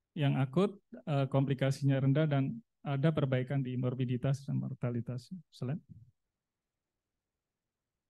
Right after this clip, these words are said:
Nah, treatment antikoagulan ini ada initial phase, long term phase, maupun extended phase. Initial phase antara lima sampai dua puluh satu hari.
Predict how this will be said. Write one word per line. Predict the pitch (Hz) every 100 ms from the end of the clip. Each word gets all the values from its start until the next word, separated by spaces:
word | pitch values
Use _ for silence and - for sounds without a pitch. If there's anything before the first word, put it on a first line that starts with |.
| _ 135
Nah, | 131
treatment | 147 143 156 156 151
antikoagulan | 151 156 165 143 139 139
ini | 139 170 208
ada | 139 135 143 _ _ _ _
initial | 151 147 143 151 139
phase, | 139 180 - - - _ _
long | 139 139
term | 135 131
phase, | 156 175 -
maupun | 156 131 156 160
extended | 135 - 131 123 -
phase. | 123 120 - -
Initial | 147 143 139 151 139 143
phase | 175 185
antara | 160 139 139 139 139 147 - _ _ _
lima | - 151 180 165
sampai | 156 143
dua | 131 127
puluh | 127
satu | 131 131 143
hari. | 135 127 165